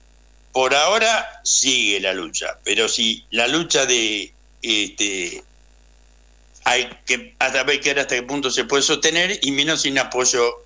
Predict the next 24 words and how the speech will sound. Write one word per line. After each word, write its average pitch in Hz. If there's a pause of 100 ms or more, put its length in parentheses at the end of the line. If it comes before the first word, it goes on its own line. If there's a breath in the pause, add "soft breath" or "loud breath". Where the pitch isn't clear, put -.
(120)
de, 95 (1300)
de, 98 (180)
de 113
fuera 139
de, 107
de 110
Jujuy. - (640)
Eh, 101 (160)
bueno, 143
que 110
todos 175
reflexionemos, 135
sobre 123
todo 151
la 139
militancia, 135
la 123
ciudadanía 151
también, 160
pero 101
sobre 120
todo 156
la 147
militancia, 151